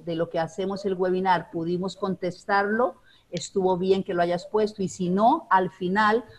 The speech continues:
poder retomar junto con los compañeros que hoy tenemos a cargo las ponencias, José Manuel, Gonzalo, Gerardo, eh,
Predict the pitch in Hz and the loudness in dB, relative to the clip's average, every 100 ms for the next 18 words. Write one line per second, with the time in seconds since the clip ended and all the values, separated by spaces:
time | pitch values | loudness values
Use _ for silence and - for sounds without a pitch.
0 | _ - 185 202 214 233 226 220 214 202 | _ 2 4 4 4 0 0 2 4 2
1 | 190 190 175 170 170 165 - 170 165 160 | 2 -4 -4 -4 -2 -2 -2 -6 -4 -2
2 | 175 180 202 - 202 190 196 190 190 202 | -2 0 -2 0 0 0 -2 -4 -4 -4
3 | 190 - 196 180 165 156 170 - 156 185 | -4 0 0 2 0 -2 -4 -4 -2 0
4 | 202 202 247 277 - _ _ - 165 - | -2 -2 -2 -2 -4 _ _ -8 -6 -4
5 | 165 160 165 185 196 190 180 170 - _ | -4 -2 0 2 4 4 2 -4 -16 _
6 | _ 165 160 - 185 185 185 180 165 170 | _ -6 -4 -2 4 6 6 4 0 -2
7 | 147 180 190 180 160 147 156 _ _ _ | 0 4 4 2 -2 -4 -4 _ _ _
8 | _ - 160 160 156 | _ -6 -2 2 2